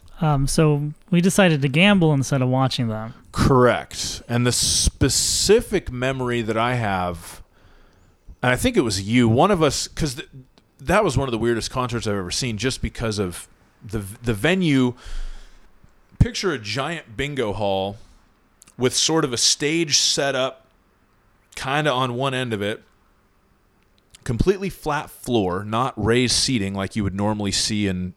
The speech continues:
Speaker 2: you know, a venue where a concert or a movie theater might show. So completely flat floor and just folding chairs set up. And that was the venue for the concert. And we get there, and, um, none of us were really all that excited about seeing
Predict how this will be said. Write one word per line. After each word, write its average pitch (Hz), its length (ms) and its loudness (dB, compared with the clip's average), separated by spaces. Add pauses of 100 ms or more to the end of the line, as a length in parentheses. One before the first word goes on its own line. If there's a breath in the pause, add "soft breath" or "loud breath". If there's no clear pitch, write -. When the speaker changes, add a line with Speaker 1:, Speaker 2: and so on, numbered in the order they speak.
(100)
Speaker 2:
you 104 80 -6
know, 90 120 -2
a 87 60 -2
venue 98 380 0
where 87 180 2
a 87 40 -2
concert 98 540 -2
or 87 100 -4
a 87 40 -2
movie 104 260 0
theater 92 280 -4
might 80 200 -10
show. 90 340 -6 (440 soft breath)
So 117 200 0
completely 180 460 2
flat 147 320 0
floor 123 380 2
and 113 180 -6
just 117 220 -4
folding 131 340 0
chairs 98 320 -2
set 101 220 -2
up. - 220 -8 (260)
And 107 160 -6
that 120 200 0
was 110 360 -4 (220)
the 107 60 -6
venue 98 360 -4
for - 120 -12
the 87 60 -8
concert. 92 480 -6 (880 loud breath)
And 123 420 0
we 120 140 2
get 165 320 2
there, 120 600 2
and, 123 140 0
um, 110 280 -6 (280)
none 170 520 -2
of 180 100 2
us 165 180 2
were 143 100 0
really 131 260 2
all 117 180 2
that 110 160 0
excited 113 580 -2
about 95 240 -4
seeing 123 680 -2